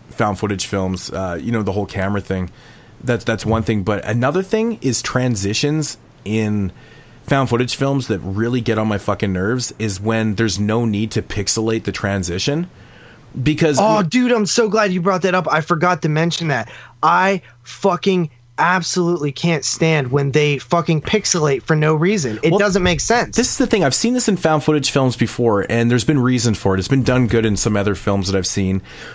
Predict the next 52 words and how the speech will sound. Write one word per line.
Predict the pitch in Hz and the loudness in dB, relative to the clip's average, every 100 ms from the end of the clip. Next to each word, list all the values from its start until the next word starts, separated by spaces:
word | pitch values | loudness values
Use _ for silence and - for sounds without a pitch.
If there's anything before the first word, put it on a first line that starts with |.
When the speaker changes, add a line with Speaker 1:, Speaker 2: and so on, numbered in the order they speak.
| - | -4
Speaker 1:
where | 123 123 117 | 0 2 2
a | |
character | 113 123 117 | 2 2 2
will | 104 | 0
be | 107 | 0
gra-, | 90 101 104 | 0 0 0
or | - 107 | 0 -2
holding | 90 117 110 | 0 0 0
a | 104 | -2
camera | - 104 101 | -2 -2 0
and | 104 | 0
they'll | 95 | -2
fall | - 113 101 101 95 | -2 0 0 0 -2
or | 87 | -4
trip | - 110 110 | -4 -4 0
or | |
whatever | 101 98 98 101 | 0 0 0 0
and | 98 | -2
then | 95 | -2
hit | 117 113 | -2 -2
the | |
ground | 107 101 95 | -2 0 -2
and | 90 | -2
it'll | 117 | -4
pixelate, | - 101 101 92 | -2 -2 -2 -2
blah, | 98 | -2
blah, | 92 90 | -2 0
blah. | 117 90 - - - - 214 | 0 0 -4 -16 -20 -8 -4
Speaker 2:
A | |
little | 220 262 160 | 0 0 0
Speaker 1:
That, | 123 - | -2 -10
Speaker 2:
bit. | - - 151 | -14 -6 0
Speaker 1:
that, | 143 - | 0 0
that's | 135 135 147 | 0 0 0
okay | 131 - 165 139 | -2 -2 0 0
to, | 101 - | -2 -4
because | 113 120 117 | -2 0 0
if | 113 | 0
you're | 135 | 0
gonna | 120 | 0
damage | 98 107 104 | 2 0 0
your | 90 | -2
camera, | - 104 98 | -2 0 0
something | - 135 113 | 0 -2 0
might | 110 101 101 | 0 0 0
actually | 92 - 92 | -2 -4 -2
happen. | 98 85 92 | -2 -2 -4
I | |
mean, | 98 98 | -2 -2
it's | 92 92 | -4 -6
explainable. | 92 - - 113 104 - | -8 -6 -2 0 0 -2
Speaker 2:
Yeah. | - | -6